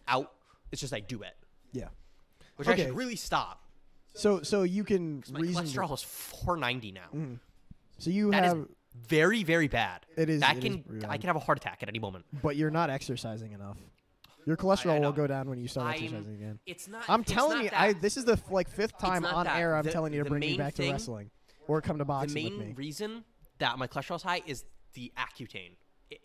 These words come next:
Speaker 1: I was talking to my dermatologist about it. It spikes your cholesterol.
Speaker 2: Oh, the
Speaker 1: It makes your
Speaker 2: medication?
Speaker 1: cholesterol go up really high, really fast after
Speaker 2: Mm.
Speaker 1: three months, and then it just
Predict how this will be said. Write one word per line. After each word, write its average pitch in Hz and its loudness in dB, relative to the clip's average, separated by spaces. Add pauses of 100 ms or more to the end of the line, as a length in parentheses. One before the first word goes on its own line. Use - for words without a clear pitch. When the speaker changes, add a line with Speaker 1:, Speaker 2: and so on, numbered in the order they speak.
Speaker 1:
I 120 0
was 110 -16
talking 143 -2
to 127 -12
my 127 -8
dermatologist 120 -8
about 98 -10
it. 131 -10
It - -20
spikes - -8
your 127 -10
cholesterol. 110 -12 (640)
Speaker 2:
Oh, 123 -2
the 107 -4
Speaker 1:
It 143 -2
makes 147 0
your 131 -4
Speaker 2:
medication? 143 -2
Speaker 1:
cholesterol 127 -4
go 135 -4
up 113 -8
really 120 -10
high, 101 -6
really 101 -16
fast 101 -10
after 117 -4
Speaker 2:
Mm. 113 -14
Speaker 1:
three 131 -10
months, 123 -10 (160)
and 143 -10
then 123 -10
it - -18
just - -16